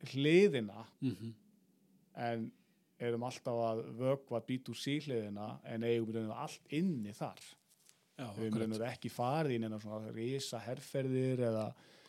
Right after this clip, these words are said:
Speaker 1: við höfum ekki verið, verið kannski mjög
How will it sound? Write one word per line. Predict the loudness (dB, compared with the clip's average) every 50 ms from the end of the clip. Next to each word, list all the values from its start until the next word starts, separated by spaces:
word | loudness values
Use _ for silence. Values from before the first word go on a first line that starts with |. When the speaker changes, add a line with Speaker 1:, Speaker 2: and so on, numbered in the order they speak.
| _ -20 -20 _ _ _ -8
Speaker 1:
við | -6 -4
höfum | -4 -4
ekki | -4 -4 -2 -2
verið, | -2 -2 -4 -4
verið | -4 -4 -4 -2
kannski | -2 -4 -4 -2 -2 -2 0
mjög | 0 2 2 2 4 6 8 10 12 12 12 12 12 10 6